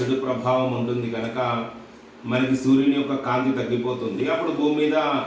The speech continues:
మామూలుగానే కాంతి తగ్గిపోయినప్పుడు, ఆ, మనకి ప్రకృతిలో మార్పులను గమనిస్తూ ఉంటాం.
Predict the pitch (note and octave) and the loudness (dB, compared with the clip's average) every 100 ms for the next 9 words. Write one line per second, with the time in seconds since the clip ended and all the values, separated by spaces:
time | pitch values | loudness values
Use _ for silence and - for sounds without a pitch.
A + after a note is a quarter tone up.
0 | - B2+ B2+ B2+ C3 B2+ C3 C3+ C3 B2 | -6 -6 -2 2 4 4 2 0 0 -4
1 | A#2+ A#2 A#2 G#2+ A#2 A2+ A2+ A2 C3+ C#3+ | -4 -4 -6 -6 -4 -4 -4 -2 -2 0
2 | C3 - - - - - - - B2 A#2+ | 0 -2 -12 -18 -20 -20 -16 -6 -4 0
3 | B2+ B2+ C3 B2+ B2+ A#2+ A#2 B2+ B2 B2 | 0 0 2 2 4 0 0 -4 -2 -2
4 | C3+ C3 A#2 A#2 A#2 A#2+ B2+ B2 A2+ A#2 | 2 2 2 0 -2 -2 -2 0 0 0
5 | A2+ - A#2 G#2 - F#2+ | -2 -4 -6 -6 -6 -8